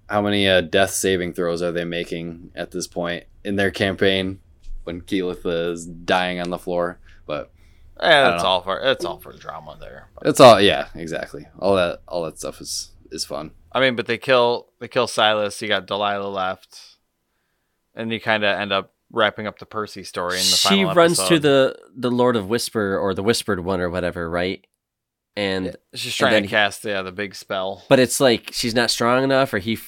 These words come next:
Speaker 3: he does, he denies her or something like that.
Speaker 2: I don't know if, like, the stars weren't lined up. They were trying
Speaker 1: Mm-hmm.
Speaker 2: to get some sort of astral thing.
Speaker 1: Well, there's another kind of a cliffhanger, 'cause, like, she does summon something, and it's this weird fucking orb,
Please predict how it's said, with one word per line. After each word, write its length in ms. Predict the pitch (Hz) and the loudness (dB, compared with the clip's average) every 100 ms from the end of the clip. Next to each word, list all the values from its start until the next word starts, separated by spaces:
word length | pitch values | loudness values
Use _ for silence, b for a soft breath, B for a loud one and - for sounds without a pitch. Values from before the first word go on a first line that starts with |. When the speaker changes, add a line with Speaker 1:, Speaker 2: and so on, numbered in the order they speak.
| - | -10
Speaker 3:
he 140 | 110 | -4
does, 160 | 110 104 | -2 -2
he 100 | 110 | -6
denies 440 | 98 92 95 107 | -2 0 0 0
her 240 | 135 120 113 | 0 -2 -2
or 60 | |
something 180 | 120 123 | -4 -4
like 180 | 123 123 | -2 -2
that. 180 | 123 - | -2 -2
Speaker 2:
I 80 | 151 | 4
don't 60 | 160 | 6
know 40 | 143 | 6
if, 120 | - | 2
like, 140 | 120 | -2
the 80 | 101 | -2
stars 440 | - 113 113 117 | -6 2 4 2
weren't 200 | 113 117 | 0 -4
lined 260 | 107 107 110 | -2 -4 -2
up. 260 | 110 110 - | -4 -4 -6
They 100 | 107 | -8
were 120 | 98 | -6
trying 260 | - 104 | -2 0
Speaker 1:
Mm-hmm. 160 | 107 107 | 0 0
Speaker 2:
to 60 | 104 | -2
get 140 | 98 - | -4 -12
some 180 | - 95 | -20 -14
sort 180 | 90 95 | -8 -8
of 80 | 90 | -8
astral 580 | - 92 92 - 95 92 - | -10 -10 -12 -10 -10 -10 -14
thing. 320 | 95 90 90 - _ | -14 -16 -20 -20 _
Speaker 1:
Well, 100 | 127 | 6
there's 160 | 151 147 | 8 8
another 300 | 151 160 175 | 6 8 8
kind 300 | - 113 98 | 8 8 8
of 240 | 92 87 - | 2 -2 -14
a 140 | - 95 | -8 -6
cliffhanger, 720 | - 98 - 90 82 85 85 | -2 -2 -2 -4 -2 -4 -4
'cause, 200 | 92 90 | -2 4
like, 240 | 107 - - - | 4 2 -16 -14
she 180 | - 120 | -8 0
does 420 | 117 175 160 - - - - | 4 4 2 -6 -12 -20 -12
summon 460 | - - 135 110 98 | -2 6 6 6 2
something, 600 | - 135 - 87 85 85 | 6 6 6 -2 -4 -8
and 140 | 95 | -8
it's 140 | 92 - | -8 -6
this 180 | 95 92 | -6 -2
weird 300 | 98 110 92 | 0 0 2
fucking 540 | 117 110 98 87 78 - | 0 2 -2 -2 -10 -10
orb, 600 | 101 107 101 85 78 92 | 2 4 4 2 -4 -10